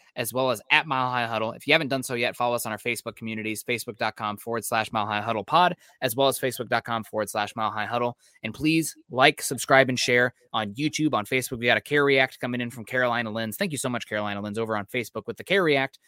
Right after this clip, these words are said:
You guys be like Carolina Lens. Join us there. Drop us a like, uh, heart react,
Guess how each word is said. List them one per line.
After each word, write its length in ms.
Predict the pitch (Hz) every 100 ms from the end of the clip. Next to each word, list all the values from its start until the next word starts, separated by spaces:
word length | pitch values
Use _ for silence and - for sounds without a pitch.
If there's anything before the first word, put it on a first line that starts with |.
| _ 170
You 60 |
guys 140 | 185 170
be 100 | 185
like 120 | 160
Carolina 360 | 147 127 110
Lens. 280 | 98 87 - _
Join 160 | 147 147
us 100 | 127
there. 220 | 127 117 - _ _
Drop 180 | 147 143
us 120 | 143
a 60 | 120
like, 440 | 120 120 - 120 -
uh, 220 | 117 101
heart 220 | 92 143
react, 480 | 120 123 117 - -